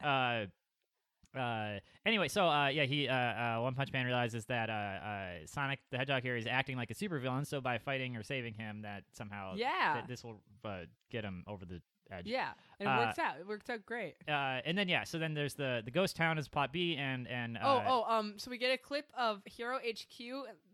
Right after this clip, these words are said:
Speaker 2: They go from
Speaker 1: Yeah.
Speaker 2: talking about Saitama thingy, talking about the ghost town. In the middle of talking about ghost town, we get,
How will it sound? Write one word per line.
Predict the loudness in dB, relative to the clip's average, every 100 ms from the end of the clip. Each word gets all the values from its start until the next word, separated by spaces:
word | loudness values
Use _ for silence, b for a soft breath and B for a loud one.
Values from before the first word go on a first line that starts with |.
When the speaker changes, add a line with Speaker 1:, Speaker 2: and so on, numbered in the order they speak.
| -8
Speaker 2:
They | -4 -2
go | 0
from | 0 -2
Speaker 1:
Yeah. | -2
Speaker 2:
talking | -2 -2 -6
about | -6 -4
Saitama | -4 -2 -4 -4 -4 -6 -4
thingy, | -6 -6 -10 b b _ -4
talking | -4
about | -4
the | -6
ghost | -6 -6 -6
town. | -4 -4 -8 b b
In | -4
the | -2
middle | 0 2 0
of | 0
talking | -4 -4 -4
about | -4
ghost | -4 -4 -4
town, | -4 -6
we | -10
get, | -4 -2 -2